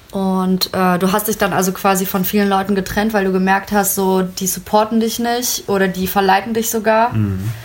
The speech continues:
Speaker 1: Waren dann auch Leute dabei, die dich supportet haben oder die heute noch da sind, mit dir durch die schwere Zeit quasi, also wo die Freundschaft das überstanden hat? Oder sind alle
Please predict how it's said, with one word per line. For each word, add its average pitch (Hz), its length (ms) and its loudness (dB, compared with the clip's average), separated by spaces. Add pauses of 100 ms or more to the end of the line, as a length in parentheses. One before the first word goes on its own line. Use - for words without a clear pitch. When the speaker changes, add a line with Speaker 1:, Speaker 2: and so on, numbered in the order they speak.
(300)
Speaker 1:
Waren 202 200 2
dann 208 140 2
auch 185 140 0
Leute 190 300 0
dabei, 185 280 2
die 185 120 -6
dich 214 200 -4
supportet 240 520 -4
haben 262 220 0
oder 196 160 0
die 185 180 0
heute 190 240 0
noch 190 160 0
da - 200 0
sind, 220 140 2
mit 190 160 0
dir 190 100 0
durch 185 140 0
die - 80 -4
schwere 185 300 -2
Zeit 185 280 -2
quasi, 185 440 0
also 175 160 -2
wo 185 60 4
die 185 100 2
Freundschaft 185 380 -2
das 185 120 -4
überstanden 185 560 0
hat? 254 140 -4
Oder 180 240 4
sind 180 260 2
alle 170 320 0